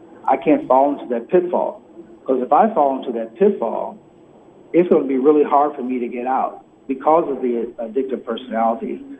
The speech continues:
of my life and the things that I've gone through. So you've gotta know who you are and know that you're stronger than that situation, that moment that you're in.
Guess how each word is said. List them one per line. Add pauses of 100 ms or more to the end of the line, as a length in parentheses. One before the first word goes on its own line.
(320)
of
my
life (560)
and
the
things
that
I've
gone
through. (760)
So
you've
gotta
know
who
you
are
and
know
that
you're
stronger
than
that
situation,
that
moment
that
you're
in.